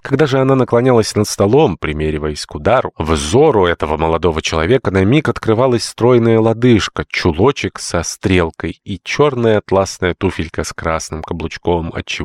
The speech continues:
его душа преисполнялась упоения, и он готов был клясться, что мир ещё не видывал подобной ножки, лодыжки, чулочка со стрелкой и атласной туфельки.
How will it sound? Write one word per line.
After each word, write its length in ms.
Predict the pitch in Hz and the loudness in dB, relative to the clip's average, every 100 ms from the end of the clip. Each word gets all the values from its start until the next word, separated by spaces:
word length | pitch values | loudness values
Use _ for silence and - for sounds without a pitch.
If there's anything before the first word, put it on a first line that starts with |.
| 76 80 | -2 -2
его 280 | 78 76 80 | -2 -2 -2
душа 440 | - - 87 87 _ _ | -4 -4 -2 -4 _ _
преисполнялась 1120 | 101 120 123 - - 113 110 113 110 104 - | -2 0 -2 -4 -2 0 0 0 2 2 -2
упоения, 800 | 101 92 90 92 90 80 80 80 | -6 -4 -4 -2 -2 -4 -4 -4
и 60 | 80 | -4
он 140 | 80 | -4
готов 400 | 78 80 98 92 | -4 -4 -2 -2
был 240 | 85 90 85 | -2 -4 -4
клясться, 800 | - 85 123 110 - - - - - - - | -4 0 2 0 -6 -2 -2 -2 -10 -18 -16
что 200 | - 73 | -14 -8
мир 280 | 78 90 82 | -2 0 0
ещё 400 | - - 85 82 | -4 -2 2 2
не 160 | 80 | 0
видывал 420 | 78 78 80 78 - | -2 -2 -2 -2 -4
подобной 540 | 80 85 76 76 73 | -4 -4 -4 -8 -6
ножки, 560 | 80 123 - - 95 92 | 0 0 -2 -10 -12 -10
лодыжки, 680 | 90 85 139 139 - - 101 | -8 -4 -2 -2 -6 -12 -8
чулочка 600 | - 95 139 156 - 113 | -4 0 2 0 -2 -4
со 160 | - - | -2 -4
стрелкой 480 | - 123 117 - | 0 0 0 0
и 40 | 101 | -2
атласной 520 | 92 82 87 - 80 | -2 -2 -2 -4 -8
туфельки. 480 | - - - - | -6 -6 -10 -16